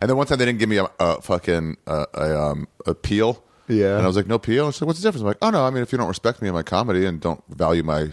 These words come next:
Speaker 1: what I add here to the cellar, then I get it if you wanna shit on my face. But it seems like if I'm a res-,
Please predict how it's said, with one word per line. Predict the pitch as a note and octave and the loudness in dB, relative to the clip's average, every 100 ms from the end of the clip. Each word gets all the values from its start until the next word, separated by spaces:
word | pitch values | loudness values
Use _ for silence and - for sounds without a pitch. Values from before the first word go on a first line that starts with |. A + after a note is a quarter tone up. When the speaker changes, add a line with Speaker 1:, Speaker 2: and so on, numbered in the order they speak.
| - | -6
Speaker 1:
what | F2 D#2 | -2 0
I | |
add | C#2 E2+ D#2+ | 0 0 0
here | D#2+ D#2 | 0 0
to | |
the | D2 D2 | -2 -6
cellar, | - F#2+ G#2 E2 | -2 0 2 2
then | D#2+ D2+ | 2 0
I | D2 | -2
get | - G#2 | 0 2
it | F2 | 2
if | F2 | 0
you | D#2 | -2
wanna | D2+ | -4
shit | - E2 | -2 -2
on | D2+ | -2
my | |
face. | C#2+ - F#2+ E2+ - | -4 0 0 0 -4
But | D2+ C#2 - | -6 -6 -8
it | - | -14
seems | - F2 D#2 | -6 -2 0
like | D#2 | -2
if | - - | -6 -8
I'm | C#2+ C#2+ | -8 -8
a | |
res-, | C#2+ - | -12 -14